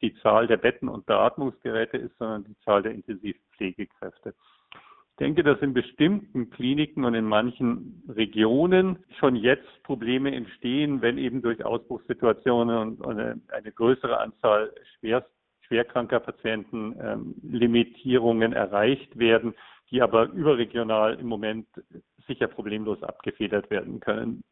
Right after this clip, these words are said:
Die Befürchtung, die Sorge und auch die Begründung dafür, hier, äh, tätig zu werden, ist die Projektion angesichts der gestiegenen Fallzahlen und des höheren,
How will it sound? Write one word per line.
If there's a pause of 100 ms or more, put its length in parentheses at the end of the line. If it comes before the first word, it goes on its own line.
Die (360)
Befürchtung,
die
Sorge
und
auch
die
Begründung
dafür, (500)
hier,
äh,
tätig
zu
werden,
ist (640)
die
Projektion (240)
angesichts
der
gestiegenen
Fallzahlen
und
des (140)
höheren,